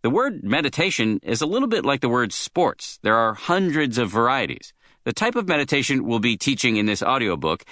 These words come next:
is called mindfulness meditation, which is derived from Buddhism but does not require adopting a belief system or declaring oneself to be a Buddhist. In defense of Buddhism, by the way, it is often practiced not as a faith, but as a set of tools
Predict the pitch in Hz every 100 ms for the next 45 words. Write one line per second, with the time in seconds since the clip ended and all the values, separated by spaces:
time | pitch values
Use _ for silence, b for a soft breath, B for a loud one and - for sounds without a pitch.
0 | B B 104 - 123 92 B B - 95
1 | 120 151 127 92 73 - 71 64 85 65
2 | - 101 B B B - 107 - 117 87
3 | 117 117 123 156 175 185 - - 127 107
4 | 131 175 95 82 95 104 98 - 113 92
5 | 127 170 - 117 - 117 101 98 107 92
6 | 98 92 - 92 87 90 117 127 - 120
7 | - 107 120 98 90 87 71 85 - 95
8 | 90 85 82 82 78 78 - 82 67 78
9 | 73 76 107 - - - _ _ _ _
10 | _ _ _ _ _ _ _ _ _ 170
11 | 190 147 156 110 82 139 95 76 73 73
12 | 73 80 82 107 104 104 139 - 95 147
13 | 139 104 95 104 101 131 147 - 110 92
14 | 82 - 190 160 117 - 110 98 101 92
15 | - 131 110 - - 220 95 123